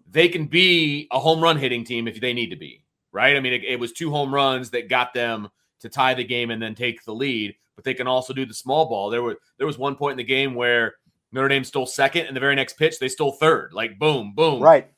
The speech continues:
Speaker 1: You know, I, it's, they are who they need to be. And then I think it was a ground ball to second base, and it scores that run. And I think that was the first run of the ball game for Notre Dame. But either way, they, they know how to score. They know how to win. They are a very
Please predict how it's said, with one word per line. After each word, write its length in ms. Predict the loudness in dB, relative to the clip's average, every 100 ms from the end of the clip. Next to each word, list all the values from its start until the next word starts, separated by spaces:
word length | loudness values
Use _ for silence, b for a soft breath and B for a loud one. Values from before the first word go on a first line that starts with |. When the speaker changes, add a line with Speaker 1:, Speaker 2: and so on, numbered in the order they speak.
| _
Speaker 1:
You 100 | 0
know, 260 | 2 2 -2 -2
I, 120 | -2 2
it's, 340 | 0 0 -10 _ _ _
they 300 | 2 4 4
are 300 | 8 8 8
who 140 | 4
they 180 | 2 0
need 240 | 0 -2 -2
to 40 |
be. 200 | 2 2
And 100 | 2
then 80 | 0
I 40 |
think 120 | -2
it 40 | -2
was 120 | -4
a 40 |
ground 280 | -4 -2 0
ball 160 | 0 -2
to 80 | -2
second 320 | -4 -4 -4
base, 300 | -4 -4 -6
and 80 | -10
it 80 |
scores 340 | -10 -4 -4 0
that 220 | -2 0
run. 260 | 0 0 -2
And 80 |
I 60 | -6
think 160 | -6 -6
that 100 | -8
was 140 | -10
the 80 | -10
first 280 | -10 -10 -6
run 380 | -2 -2 -6 -14 _ _ -10
of 140 | -10
the 80 | -6
ball 220 | -4 -4
game 260 | -4 -8 -10
for 380 | -8 -4 -4 -4
Notre 260 | -6 -6
Dame. 380 | -4 -4 -4 -8 _ _ _ -16
But 100 | -12
either 220 | -6 -4
way, 300 | 0 0 0
they, 340 | 0 0 0 -4
they 180 | -4 -2
know 220 | 0 -2
how 520 | 0 -2 0 -2 -6 _ -12
to 260 | -4 -4 -4
score. 480 | -8 -4 -2 -2
They 140 | -2 -4
know 160 | -4
how 120 | -6 -8
to 100 | -6
win. 260 | -6 -4
They 220 | -2 -2
are 180 | 0 0
a 140 | -2 -4
very 420 | -2 -2 -4